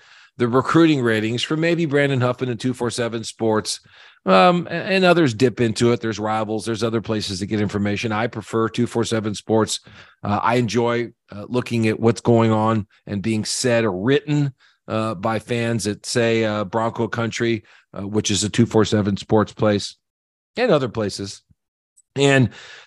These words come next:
the E S P N people have increasingly gotten more aggressive into the recruiting business, and they ranked who, who they felt had the best recruiting classes. And so I was interested. Of course, they did the top seventy-five schools,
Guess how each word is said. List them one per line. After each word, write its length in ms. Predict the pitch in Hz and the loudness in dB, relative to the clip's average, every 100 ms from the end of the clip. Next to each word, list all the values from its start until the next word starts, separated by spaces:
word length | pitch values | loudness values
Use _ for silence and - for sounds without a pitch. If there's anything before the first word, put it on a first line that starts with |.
| - | 4
the 500 | 143 143 135 135 110 - - - | 6 8 6 4 0 -8 -18 -4
E 200 | 202 233 | 4 6
S 100 | - | 4
P 180 | - | 2
N 180 | 151 170 | 2 2
people 420 | 160 135 123 131 | 2 0 2 2
have 120 | 131 127 | 2 0
increasingly 760 | 135 135 131 - 127 131 131 _ _ _ _ - | -2 0 0 0 -2 -2 -4 _ _ _ _ -8
gotten 240 | 120 139 | -8 -4
more 180 | 123 123 | -2 -2
aggressive 460 | 110 117 120 127 117 | -2 -2 -2 -2 -4
into 220 | 113 113 | -4 -4
the 100 | 117 | -6
recruiting 480 | 107 - 117 110 95 | -6 0 2 2 0
business, 460 | 95 85 107 - _ - - - _ | -2 0 -2 -4 _ -20 -20 -20 _
and 240 | 123 120 | 4 6
they 160 | 123 147 | 6 6
ranked 560 | 107 120 143 131 - - | 4 4 2 0 -8 -10
who, 240 | - 117 104 | 0 0 2
who 160 | 127 | 2
they 160 | 131 135 | 4 2
felt 440 | - 123 117 120 | 4 4 4 2
had 300 | 101 120 123 | 0 2 2
the 60 | 113 | 0
best 340 | 95 120 117 | -2 -2 -2
recruiting 400 | 117 - 165 175 | -6 -2 0 2
classes. 560 | 135 - 98 - 90 - _ _ - - _ - | 0 -2 -4 -8 -16 -20 _ _ -20 -20 _ -6
And 100 | 135 | 2
so 120 | 185 | 6
I 120 | 170 | 8
was 180 | 185 139 | 8 6
interested. 480 | 147 143 131 147 156 | 4 0 -2 0 0
Of 100 | 139 | -2
course, 340 | - 131 143 | 0 0 0
they 120 | - 123 | 0 -2
did 220 | 127 131 | 0 0
the 240 | 127 120 | 2 2
top 320 | 110 131 139 | 0 0 -2
seventy-five 640 | - 139 139 135 - 131 131 | -2 -2 -2 -4 -2 0 -2
schools, 560 | - 131 120 127 - | 0 4 4 4 -2